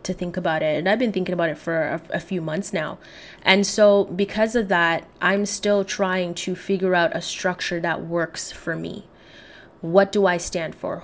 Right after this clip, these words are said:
Who am I? I know this,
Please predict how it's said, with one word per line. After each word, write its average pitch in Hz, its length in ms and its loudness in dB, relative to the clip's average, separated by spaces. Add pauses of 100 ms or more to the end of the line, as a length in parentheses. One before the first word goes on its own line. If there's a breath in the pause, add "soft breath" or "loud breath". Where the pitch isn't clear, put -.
Who 202 180 2
am 175 240 0
I? 165 300 -8 (840 loud breath)
I 214 200 8
know 190 240 6
this, 160 520 2